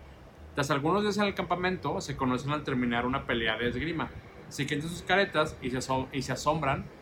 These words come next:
al ver que lucen idénticas la una a la otra. Es como de, o sea, de repente te, te estás ahí de,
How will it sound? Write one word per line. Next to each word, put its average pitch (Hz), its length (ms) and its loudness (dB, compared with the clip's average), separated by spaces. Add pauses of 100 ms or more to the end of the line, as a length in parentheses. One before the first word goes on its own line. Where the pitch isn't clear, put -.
(140)
al 127 160 4
ver 123 100 0
que 151 80 -2
lucen 147 360 -2 (120)
idénticas 156 640 0
la 131 100 2
una 123 260 2
a 117 60 0
la 113 120 -2
otra. 104 260 -8 (840)
Es - 100 -12
como 143 280 0
de, 117 500 4
o - 1040 -18
sea, 127 160 -2
de 120 140 -2
repente 120 320 -4
te, 175 240 2
te - 160 -6
estás - 720 -10
ahí 151 160 2
de, 160 160 0